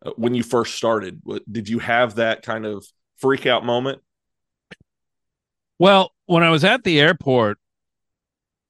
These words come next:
Speaker 2: I mean, I had met Vince. I, I, I met Michael Hayes, Vince, Hunter,
Speaker 1: Uh-huh.
Speaker 2: uh, John Laurinaitis. You know, I met all those people at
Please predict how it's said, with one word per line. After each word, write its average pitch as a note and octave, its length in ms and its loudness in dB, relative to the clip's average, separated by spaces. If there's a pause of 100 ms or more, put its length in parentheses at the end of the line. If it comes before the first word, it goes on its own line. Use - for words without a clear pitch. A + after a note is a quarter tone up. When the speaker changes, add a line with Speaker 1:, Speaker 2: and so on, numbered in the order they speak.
(480)
Speaker 2:
I B2 100 0
mean, D#3 200 4
I E3 140 2
had A#3+ 140 0
met D3+ 300 -2
Vince. B2 920 -6 (460)
I, C3 480 -12 (220)
I, F#3 260 2
I C3+ 100 2
met F3 260 2
Michael F3+ 320 0
Hayes, C3+ 920 2
Vince, B2 640 -2
Hunter, A#2 840 -2 (300)
Speaker 1:
Uh-huh. G#2+ 180 -6
Speaker 2:
uh, F#2+ 680 -8
John A#2 300 -4
Laurinaitis. G2+ 960 -6 (220)
You F#2+ 100 -10
know, E2+ 180 -8
I G#2 140 -6
met B2+ 180 -2
all B2 220 2
those A#2+ 200 2
people G2+ 340 -4
at F#2+ 260 -2